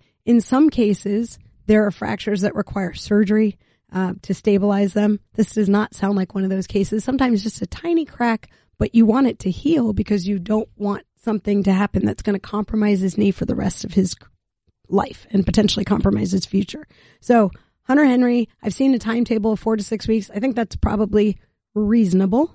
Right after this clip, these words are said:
margin given, um, what we know about the injury. It's not the same side as his A C L, so that's a good thing. Uh, but it does mean they're without Hunter Henry for the foreseeable future.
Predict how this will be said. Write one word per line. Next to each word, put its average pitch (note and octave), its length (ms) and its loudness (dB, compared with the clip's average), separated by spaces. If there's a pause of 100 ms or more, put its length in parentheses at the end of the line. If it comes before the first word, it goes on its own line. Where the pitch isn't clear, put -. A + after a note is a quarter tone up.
(140)
margin G#3 460 4
given, G#3+ 400 0 (140)
um, G#3 420 0
what A3 280 2
we A#3 180 4
know G#3+ 220 4
about G3+ 260 0
the G#3 160 -2
injury. G#3+ 340 2 (380)
It's - 120 -10
not G#3+ 220 0
the C4 100 0
same C4 240 2
side A#3 280 -2
as G#3 100 -2
his G#3 120 -2
A A#3 120 2
C - 180 -6
L, A#3 180 0
so - 120 -12
that's G#3 240 -4
a G3 40 -10
good G#3+ 360 -2 (320)
thing. B3+ 280 2 (400)
Uh, G#3 220 2 (220)
but A#3 160 0
it A3+ 160 2
does A3+ 260 0
mean A#3+ 220 2
they're A#3 180 2
without A3+ 460 0
Hunter A#3+ 240 2
Henry C4 280 2
for A3 160 -8
the G3+ 80 -2
foreseeable A3+ 540 0
future. B3 380 -4